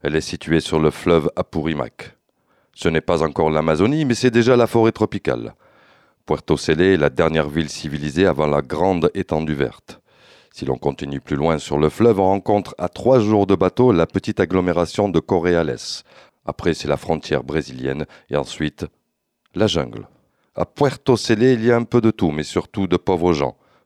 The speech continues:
Des Indiens, employés pour la plupart, dans les exploitations de bois avoisinantes, quelques commerçants, des fonctionnaires qui sont là par obligation, des aventuriers ruinés, d'autres qui espèrent encore faire fortune. Dans ce décor luxuriant, mais misérable,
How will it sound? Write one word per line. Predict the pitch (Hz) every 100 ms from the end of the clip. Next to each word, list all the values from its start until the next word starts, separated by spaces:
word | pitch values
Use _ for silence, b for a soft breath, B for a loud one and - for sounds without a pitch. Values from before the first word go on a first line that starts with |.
| _
Des | 69 67
Indiens, | 71 76 110 147 - _ _
employés | 73 69 76 76 107
pour | - 78
la |
plupart, | 73 - - 120 - B B B
dans | 95
les | 101 101
exploitations | 113 - 117 120 - 127
de | 113
bois | 104 117
avoisinantes, | 104 110 98 104 87 69 -
quelques | - 82 -
commerçants, | 80 76 73 - 82 104
des | 82
fonctionnaires | 82 76 82 78 80
qui | -
sont | -
là | 73 76
par | - 69
obligation, | 69 69 67 - 85 107
des | 73
aventuriers | 73 71 71 - 71 69
ruinés, | 65 69 69 90 B B B
d'autres | 71 90 - -
qui | 85
espèrent | 78 - 90
encore | 82 78 90
faire | - 90
fortune. | - 85 - 64 55 52 _ _ _ _ _
Dans | -
ce | 80 85
décor | 78 78 85 78
luxuriant, | 78 73 - 87 131 151
mais | 90 69
misérable, | 69 69 78 110 127 92